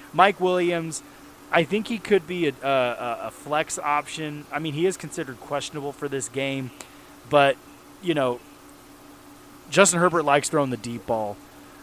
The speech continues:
Um, when they took on Vegas a couple weeks back, he went five for eighty-one. So Williams, to me, you could probably flex him. I mean, I'd probably have him in, like, the, the mid thirties, low thirties. So you could probably still play Williams if you needed to.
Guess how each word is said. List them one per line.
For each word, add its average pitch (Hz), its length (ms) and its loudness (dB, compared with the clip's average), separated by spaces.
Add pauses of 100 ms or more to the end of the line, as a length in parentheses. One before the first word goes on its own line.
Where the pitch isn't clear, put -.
(120)
Um, 127 480 2
when 156 160 -2
they 151 100 4
took 175 260 4
on 165 220 6
Vegas 151 400 2
a - 20 -6
couple 131 260 -2
weeks 123 220 -8
back, 127 380 2
he 135 160 -8
went 139 220 -2
five 131 260 0
for 127 140 -4
eighty-one. 113 800 -6 (480)
So 185 260 10
Williams, 226 420 10
to 185 100 -4
me, 202 160 2
you 196 160 -2
could 202 100 0
probably 269 180 8
flex 175 380 6
him. 175 320 -2
I 160 120 2
mean, 170 180 -4 (100)
I'd 180 140 6
probably 196 220 8
have 165 180 6
him 165 60 -4
in, 156 100 -2
like, 143 360 -4
the, 127 340 2 (220)
the 120 240 -4 (120)
mid 147 300 0
thirties, 131 800 -4 (100)
low 127 240 2
thirties. 123 760 -4
So 160 180 2
you 170 200 0
could 196 120 -6
probably 180 240 6
still 139 180 -4
play 120 200 -6
Williams 110 400 -8
if 107 100 -14
you 104 80 -10
needed 104 320 -12
to. 104 240 -14